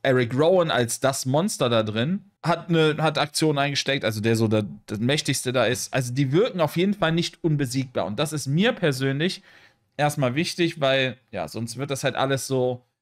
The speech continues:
da kannst du kaum mitfiebern. Also die ersten Matches von Fiend waren, war alles cool, aber mitfiebern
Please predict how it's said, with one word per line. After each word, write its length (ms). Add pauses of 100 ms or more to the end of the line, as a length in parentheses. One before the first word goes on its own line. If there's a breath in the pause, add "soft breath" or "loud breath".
(120)
da 80
kannst 300
du 40
kaum 240
mitfiebern. 560
Also 220
die 180
ersten 240
Matches 320
von 160
Fiend 280
waren, 300
war 160
alles 260 (100)
cool, 260 (800 loud breath)
aber 180
mitfiebern 720